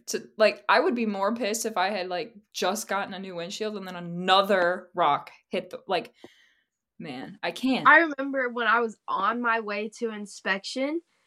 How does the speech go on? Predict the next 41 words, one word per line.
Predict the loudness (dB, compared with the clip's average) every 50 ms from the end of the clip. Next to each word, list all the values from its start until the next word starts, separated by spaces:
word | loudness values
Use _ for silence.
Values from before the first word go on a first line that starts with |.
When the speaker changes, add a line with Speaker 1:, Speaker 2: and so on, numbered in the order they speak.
| _ _ _ _ _ _ -6 0
Speaker 2:
and | 0 0 2 0 -2 2
I | 4 4 4
was | 4 2 -2 0
going | 0 0 2 2 0
under | -2 -2 -2 0
that | 0 0 0 0 -2
bridge | -4 -4 -2 -2 -4 -4 -4
when | -4 -4
they | -2 -2
were | -4 -4 0
working | 0 0 0 0 -4 -4 -2 -2
on | -2 -2 -2
it | -4 -6 -8 _ _ _ _ -14 -14 -12 -8 -4
near | -2 -2 0 0 -2
where | -2 -4
we | -4 -6 -6
work, | -2 0 0 0 0 -2 _ _ _ -20 _ _ _ _ _ _ -4
and | -2 2 4
Speaker 1:
Uh-huh. | 4
Speaker 2:
a | 4 4 2 4
fucking | 4 4 _ _ _ _ -8 -8 -4 2
rock | 6 8 8 8 6 2 -10
fell | -4 0 2 2 2
down | 2 2 2 4 4 4 2 2 -2 -4 _ _ _ _ _ _ _ _ _ -2
and | 0 2
made | 4 4 2 2 0 -2
just, | -4 -4 0 0
like, | 0 0 0 -2
the | -4 -4
tiniest, | -2 -8 -8 -2 0 2 2 2 0 0 -2 -2 -4 -4 -6 -10 -20 _ _ _ _ _ _ _ _ _ _ -6
like, | -2 0 0 0 -2 _ -12
tiniest | -8 -4 -4 -2 -2 0 0 0 -2 -2 -2
little | 0 2 2 2 2
mark | 4 6 6 6 6 4 0
in | -2 0
my | 0 0 0 0
windshield. | -2 -4 -4 -4 0 4 4
I | 4
was | 4 4 2
like, | 0 -2 -2 0 4
"You | 6 6 6